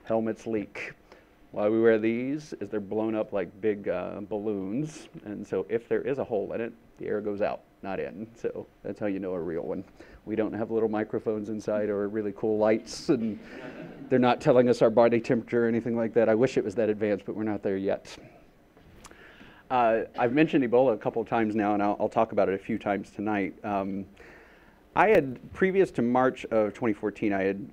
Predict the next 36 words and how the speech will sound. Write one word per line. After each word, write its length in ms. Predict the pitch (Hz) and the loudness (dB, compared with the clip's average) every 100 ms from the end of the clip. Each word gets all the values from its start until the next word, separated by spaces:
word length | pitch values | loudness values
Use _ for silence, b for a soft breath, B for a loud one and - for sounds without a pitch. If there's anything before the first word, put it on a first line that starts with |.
| - | -10
responded 580 | 107 - 113 110 104 | -10 0 2 2 -2
to, 480 | - 110 104 101 98 - | -4 -2 -2 0 -2 -2
I 120 | 101 | -2
would 160 | 98 | -2
say, 760 | - 101 98 101 101 101 107 - | -2 -2 -2 -4 -6 -8 -8 -8
uh, 280 | 101 95 104 | -8 -8 -8
three 280 | - 139 - | 0 0 2
outbreaks 400 | 101 - 95 - | -2 0 -4 -4
of 60 | 104 | -10
Ebola, 420 | 92 87 101 110 - - | -6 -4 -4 -6 -12 -10
uh, 380 | 101 98 101 | -8 -6 -8
the 100 | 101 | -8
Democratic 540 | 104 107 104 113 101 - | -6 -6 -4 -6 -6 -8
Republic 400 | 95 104 101 - | -8 -6 -6 -8
of 100 | 95 | -10
Congo 680 | - 113 110 107 104 101 101 | -6 -4 -2 -2 0 -2 -4
and 140 | 95 | -6
in 120 | 101 | -6
Gabon. 600 | 101 98 120 123 120 123 - B B B B B | -6 -2 -2 -2 -4 -6 -10 B B B B B
And 140 | 113 | 4
I'll 100 | 123 | 6
go 160 | 139 170 | 6 6
into 200 | 156 127 | 4 4
why 240 | 110 113 | 6 6
those 240 | 117 113 113 | 8 6 6
outbreaks 420 | 110 110 107 - | 2 2 -2 -2
were 120 | 101 | -6
different, 340 | 101 113 113 | -2 -2 -2
but 80 | 101 | -4
those 220 | 139 143 | -4 -4
were 100 | 135 | -2
very, 380 | 113 - 147 170 | -2 0 2 2
very 260 | 131 123 113 | 0 0 0
different 420 | 107 - 104 - | -2 -6 -12 -14
from, 340 | - 107 98 | -8 -6 -6
uh, 320 | 95 95 98 | -6 -8 -10